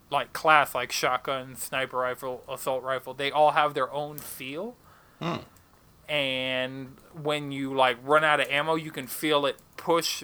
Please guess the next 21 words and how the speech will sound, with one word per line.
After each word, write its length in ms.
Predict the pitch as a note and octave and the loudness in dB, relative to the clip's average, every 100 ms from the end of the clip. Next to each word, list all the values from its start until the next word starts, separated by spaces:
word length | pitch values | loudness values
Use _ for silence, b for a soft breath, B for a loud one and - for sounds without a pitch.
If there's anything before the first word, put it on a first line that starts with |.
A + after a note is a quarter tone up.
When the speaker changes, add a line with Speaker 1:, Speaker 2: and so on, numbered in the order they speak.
| C#3 | -4
Speaker 1:
back 340 | C3 C#3 D#3 - | 0 0 0 -4
on 260 | C#3 C#3+ D#3 | 0 0 0
the 80 | D#3+ | -4
trigger 640 | - C#3+ C#3 D#3+ F3 G3 _ b b b b E3 | -4 -2 -2 -6 -8 -12 _ b b b b -14
when 340 | D3 C#3+ C3+ C3+ | 0 0 0 -4
you're 280 | C3+ B2+ B2 | -4 -4 -2
shooting 520 | - - D#3 D3+ C#3+ | -2 -2 -2 -2 -2
and, 180 | C3+ C3+ | -2 0
like, 180 | C3 | -2
you 100 | C3+ | -2
run 200 | C3 C#3 | -2 0
out 140 | C#3+ C3+ | 2 0
of 100 | B2+ | 0
ammo 380 | C#3 C3+ C#3 C#3 | -2 -2 -2 -2
and 100 | C3 | -4
your 100 | A#2+ | -6
gun 320 | B2+ C3 C#3+ | -4 -4 -4
jams. 540 | C#3+ D#3+ E3+ G3 F#3 - | -6 -6 -8 -10 -14 -14
You 140 | C#3+ | -12
can 180 | C#3 C3 | -10 -12
f-, 300 | - - | -14 -16